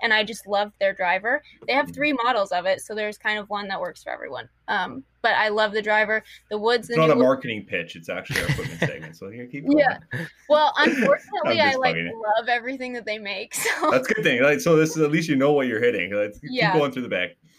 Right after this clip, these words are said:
Speaker 1: So the woods are S T two hundred. The new hybrids are the same. Um, and then I have the J P X nine nineteen forged irons, which
Speaker 2: Nice.
Speaker 1: are, like,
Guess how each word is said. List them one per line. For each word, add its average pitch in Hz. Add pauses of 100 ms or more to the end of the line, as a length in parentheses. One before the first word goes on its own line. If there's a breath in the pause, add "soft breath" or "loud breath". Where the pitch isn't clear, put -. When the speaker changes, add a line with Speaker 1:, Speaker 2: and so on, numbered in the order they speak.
(200 soft breath)
Speaker 1:
So 254
the 247
woods 269
are 285
S 262
T 262
two 254
hundred. 240
The 226
new 247
hybrids 226
are 220
the 220
same. 214 (400)
Um, 220
and 233
then 233
I 233
have 233
the 240
J 233
P 247
X 226
nine 220
nineteen 214 (560)
forged 233
irons, 190 (400)
which 233
Speaker 2:
Nice. 240
Speaker 1:
are, 233
like, 208